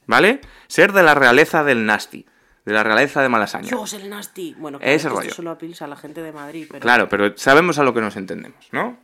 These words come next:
Speaker 1: Haber molado en el nasty.
Speaker 2: Ser, ser,
Speaker 1: Eh,
Speaker 2: ser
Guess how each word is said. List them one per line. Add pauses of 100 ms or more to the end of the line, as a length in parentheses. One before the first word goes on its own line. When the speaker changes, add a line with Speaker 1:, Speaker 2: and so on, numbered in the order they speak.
(380)
Speaker 1:
Haber
molado
en
el
nasty. (240)
Speaker 2:
Ser,
ser,
Speaker 1:
Eh,
Speaker 2:
ser